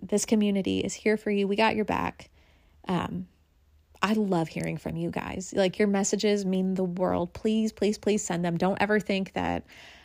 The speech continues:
you're bothering me or anything like that. I wanna hear from you. It has been a pleasure getting to meet and know so many of you over the last six months.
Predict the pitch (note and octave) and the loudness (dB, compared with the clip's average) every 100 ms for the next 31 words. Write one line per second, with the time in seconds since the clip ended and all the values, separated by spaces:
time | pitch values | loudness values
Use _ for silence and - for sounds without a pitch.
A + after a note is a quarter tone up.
0 | - G3+ A#3 B3+ B3+ A#3+ B3+ B3 - F3+ | -2 6 8 8 8 6 6 4 2 0
1 | - G3+ G#3 G#3+ G3 F#3 F3+ G3+ A3 A3 | 2 2 2 2 0 -2 -2 0 2 0
2 | G3+ F#3+ - F#3 F3 F3 - G3 - F3+ | 0 -4 -2 -2 0 -2 -4 -4 -2 0
3 | E3+ F3+ - _ _ _ _ _ _ _ | -2 -4 -10 _ _ _ _ _ _ _
4 | _ - - _ - F3+ - F3 F3 F3 | _ -20 -20 _ -4 -2 0 0 2 0
5 | F3 F3 F3 - F3 F3 F3 F3 - - | 0 -2 -4 -4 -2 0 -2 -4 -8 -20
6 | - F#3+ F3+ F3+ F#3 F3 E3+ - F#3 F3+ | -4 0 0 0 2 2 0 0 2 2
7 | E3 E3 E3 E3 E3 E3+ E3+ E3 F3 - | 2 0 0 0 2 0 -2 -2 -4 -4
8 | - - - F#3 F3+ | -6 -6 -6 -6 -8